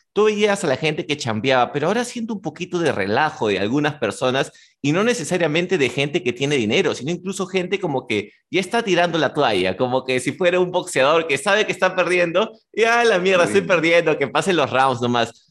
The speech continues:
Speaker 1: ¿Tú sientes como que la gente está rindiéndose, como que se está resignando a, a ya la mierda, lo que sea?
Speaker 2: Sí, yo creo que sí, la gente está un poquito resignada.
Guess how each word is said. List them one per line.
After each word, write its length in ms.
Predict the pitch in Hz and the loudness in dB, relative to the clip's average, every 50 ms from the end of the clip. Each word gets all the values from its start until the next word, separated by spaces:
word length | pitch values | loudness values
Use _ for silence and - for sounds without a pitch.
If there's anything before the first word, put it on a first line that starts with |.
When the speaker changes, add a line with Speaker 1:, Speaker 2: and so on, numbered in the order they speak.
| _ _ _ | _ _ _
Speaker 1:
¿Tú 120 | - 240 | -6 -6
sientes 400 | 240 - 220 233 233 226 233 226 | -4 -2 0 2 2 2 0 -2
como 260 | - - 196 170 160 | -4 -2 -2 -2 0
que 80 | 160 147 | 0 0
la 120 | 127 120 123 | 0 0 0
gente 640 | - - 165 165 170 165 - 175 180 175 151 - - | 0 -2 -2 -2 -2 -2 0 0 0 0 0 -2 -6
está 440 | 117 - - - 147 143 147 147 143 | -8 -8 -4 -2 0 0 0 -2 -2
rindiéndose, 920 | 143 143 127 123 120 110 131 135 135 143 151 147 151 151 - 208 226 226 226 | -2 -2 0 0 -2 -2 0 0 0 0 0 0 -2 -2 0 0 -2 0 0
como 220 | 175 143 127 120 | 0 0 0 -2
que 120 | 123 123 | -2 -4
se 100 | - - | -6 -6
está 220 | 120 - - 151 151 | -6 -4 -2 0 0
resignando 800 | 156 160 160 - 139 104 117 120 127 131 143 139 135 143 139 131 | 0 -2 -4 -4 -6 -4 -2 -2 0 -2 -2 -2 0 2 2 4
a, 380 | 123 117 113 - 117 117 117 113 | 4 4 2 2 2 0 0 0
a 80 | - - | -2 -2
ya 200 | 123 147 151 147 | 0 0 2 2
la 100 | 135 127 | 2 0
mierda, 320 | 123 135 143 147 143 143 131 | 0 0 2 2 2 2 2
lo 140 | 123 110 | 0 -2
que 80 | 107 104 | -2 -4
sea? 280 | - - 135 175 226 - _ _ _ _ _ _ _ _ _ _ _ _ _ _ _ _ _ _ _ _ _ _ _ _ _ _ _ _ _ _ _ _ _ _ _ _ | -2 -2 -2 -2 -2 -4 _ _ _ _ _ _ _ _ _ _ _ _ _ _ _ _ _ _ _ _ _ _ _ _ _ _ _ _ _ _ _ _ _ _ _ _
Speaker 2:
Sí, 380 | _ _ - 87 87 87 87 90 | _ _ -6 -4 -2 -2 0 -2
yo 120 | 92 92 | -2 -2
creo 200 | 87 107 107 110 | -2 -2 -2 -2
que 120 | 110 92 85 | -2 -4 -6
sí, 200 | - - 107 95 | -8 -8 -8 -8
la 120 | 85 82 | -8 -8
gente 200 | 85 98 95 110 | -10 -12 -12 -12
está 140 | 107 - 104 | -12 -12 -10
un 80 | 101 95 | -10 -8
poquito 300 | 101 95 98 98 107 101 | -6 -6 -6 -4 -4 -6
resignada. 800 | 98 95 90 - 82 85 85 87 92 90 85 82 82 95 110 110 | -6 -8 -12 -12 -8 -6 -4 -4 -2 -2 -4 -4 -6 -6 -10 -14